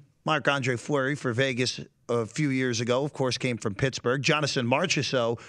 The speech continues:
was the biggest skater that came over, uh, from, uh, during the Vegas expansion draft. And, if, if, of course, he was a Florida Panther beforehand.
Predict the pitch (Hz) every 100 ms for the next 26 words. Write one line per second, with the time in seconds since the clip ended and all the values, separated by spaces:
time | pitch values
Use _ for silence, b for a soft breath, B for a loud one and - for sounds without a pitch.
0 | B B 135 127 131 139 123 - - 202
1 | 226 165 135 127 - 143 131 127 117 120
2 | 117 B B B - 131 123 107 - 143
3 | 127 117 - _ 120 117 110 - 131 139
4 | 123 117 131 120 - - 139 123 113 113
5 | 123 123 151 123 120 - 104 - - 120
6 | 123 120 113 95 - 120 104 95 117 107
7 | 113 104 92 117 104 110